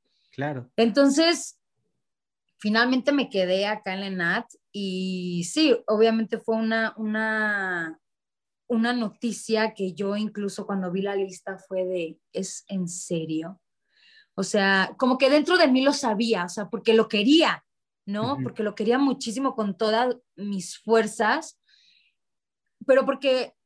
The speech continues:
Speaker 2: sabía que representaba mucho más que estudiar actuación, o sea, representaba dejar,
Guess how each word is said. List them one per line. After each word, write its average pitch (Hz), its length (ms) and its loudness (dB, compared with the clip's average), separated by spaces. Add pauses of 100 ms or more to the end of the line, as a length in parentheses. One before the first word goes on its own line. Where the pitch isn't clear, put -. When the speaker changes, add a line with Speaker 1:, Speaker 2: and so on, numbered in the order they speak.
(220)
Speaker 2:
sabía 277 420 -6
que 247 280 0
representaba 220 720 0
mucho 247 440 0
más 202 380 -4
que 247 600 -2 (140)
estudiar 202 640 -2
actuación, 214 800 -2 (240)
o - 20 -20
sea, 214 180 -2
representaba 214 1500 0 (400)
dejar, 220 1120 -2